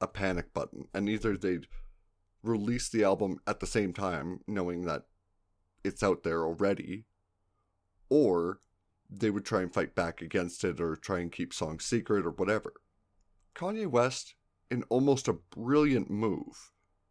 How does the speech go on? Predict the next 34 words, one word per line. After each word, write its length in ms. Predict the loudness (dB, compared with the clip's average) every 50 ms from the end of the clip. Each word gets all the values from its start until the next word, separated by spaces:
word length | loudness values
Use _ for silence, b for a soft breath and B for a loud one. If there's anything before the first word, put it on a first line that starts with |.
| _ _ _ _ _ _ _ -4
took 180 | -2 -2 0
it 80 | 0 -2
as 160 | -2 -2 -2
an 100 | -4 -4 0
opportunity 800 | 2 4 4 4 2 -2 -4 -4 -4 -4 -2 -2 -2 -2 -4 -6
to 160 | -6 -6 -6 -6
review 580 | -2 -2 -2 -2 -2 -4 -2 0 0 0 0
his 220 | 0 -2 -2 -2 -2
own 220 | -2 -2 -4 -6 -4 -2
album. 400 | 0 0 0 0 0 -4 -8 -10 _ _ _ _ _ _ _ _ _ _ _ b b b b b
He 120 | _ -8 -8
saw 200 | 0 2 2 4
what 200 | 4 2 -2 -4
people 280 | -6 -4 -4 -4 -4
were 120 | -2 -4 -6
saying, 400 | -6 -4 -4 -2 -2 -2 -4 -4
what 120 | -6 -6
they 100 | -4 -4
liked, 380 | -2 -2 -2 -2 -4 -4 -6 -6
what 120 | -8 -6
they 100 | -6 -6
didn't 320 | -6 -6 -6 -6 -8 -8 -6
like, 320 | -6 -4 -6 -6 -8 b b b b b b b b _
and 220 | -4 -4 -2 0 0
then 280 | 0 0 0 -2 -4 -8 _ _ _ _ _ _ _ _
from 300 | _ -6 -4 -2 -2 0
there 260 | 4 4 4 4 4
remixed 680 | 2 -2 -4 -2 0 0 0 0 0 -2 -2 -2 -4 -6
certain 380 | -4 -2 0 0 0 -2 -4 -6
songs, 440 | -2 -2 0 0 0 -2 -4 -4
remastered 800 | -4 -4 -4 -4 -4 -4 -2 -2 -2 -4 -4 -8 -10 -10 -10 -10
stuff, 400 | -12 -4 -2 0 0 0 -2 -6 -6
revisited 640 | -6 -6 -4 -2 -2 -2 -2 -2 -4 -8 -8 -8
stuff. 300 | -6 -4 -2 -2 -2 -4